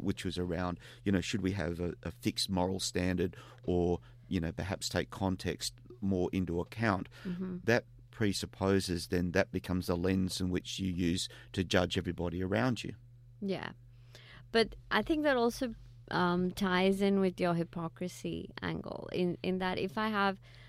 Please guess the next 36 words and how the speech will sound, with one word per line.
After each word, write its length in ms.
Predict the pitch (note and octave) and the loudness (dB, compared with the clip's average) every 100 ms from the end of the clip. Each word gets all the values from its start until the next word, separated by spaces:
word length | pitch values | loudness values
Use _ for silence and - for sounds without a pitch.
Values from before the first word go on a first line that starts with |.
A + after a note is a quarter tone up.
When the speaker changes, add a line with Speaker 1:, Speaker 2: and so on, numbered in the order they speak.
| - - | -12 -2
Speaker 2:
a 100 | F3+ | -2
certain 340 | G#3 G3+ G3 | 0 0 0
moral 440 | F#3+ F3 F3 F3 | 0 0 2 0
position 680 | F3 F3+ E3+ E3+ E3 F3+ E3+ | -2 -4 -4 -4 -4 -4 -4
for 160 | E3+ E3+ | -4 -4
myself, 840 | D#3+ D#3 - - - - - - - - - - - | -2 -4 -4 -4 -4 -6 -12 -16 -20 -20 -20 -20 -6
I 680 | - F3+ F3 F3 F3 F3 E3+ - | 0 2 2 2 2 2 0 -2
presumably 1000 | G3+ F#3+ F#3 F#3 F#3+ F#3 F3+ F3 E3+ - | 0 2 4 4 2 0 2 2 0 -2
use 340 | F3 F3+ F3+ F3 | -2 0 -2 -2
that 280 | E3 - | -2 -2
to 80 | - | -6
guide 380 | F3 E3 D#3 D#3+ | -2 2 2 0
my 200 | E3+ D#3+ | -2 0
own 180 | D#3 D#3 | 0 -2
behavior. 640 | - D#3 D#3+ - - - G#3+ G#3+ - - - - - | -4 -4 -4 -6 -8 -8 -8 -12 -20 -20 -20 -12 0
And 560 | E3 E3+ E3+ F3 F3 - - - | 2 2 0 -2 -4 -8 -18 -4
a 100 | - | 0
lot 260 | F#3 F#3+ G3+ | 4 4 4
of 120 | G#3 | 2
times 320 | G#3 F#3 F#3+ - | 2 2 0 -2
people 380 | F#3+ F#3 F#3 F#3 | -4 -2 -2 0
might, 600 | F3 E3 E3+ E3+ - - - - | 0 2 2 0 -4 -16 -16 -6
for 100 | F#3+ | -4
convenience, 920 | - F3+ F3 E3+ F3 E3+ E3 E3 - | 0 0 2 0 2 0 0 -4 -10
choose 300 | - F3+ E3+ | -4 -2 0
a 60 | E3+ | 0
more 160 | E3 | 0
malleable 460 | E3+ E3+ G#3 G3 E3 | 0 2 2 2 -4
standard 440 | - D3+ D3+ D#3+ | -2 -4 -2 -6
for 120 | - | -6
themselves 460 | D#3+ D#3+ - D#3 D#3+ | -6 -6 -6 -6 -4
because 240 | E3 D#3+ E3 | -6 -6 -6
it 100 | E3 | -4
allows 420 | D#3+ D#3+ E3 E3+ | -2 0 0 -2
them 200 | E3+ E3 | -2 -2
more 320 | D#3+ D#3+ E3+ | -2 -2 -4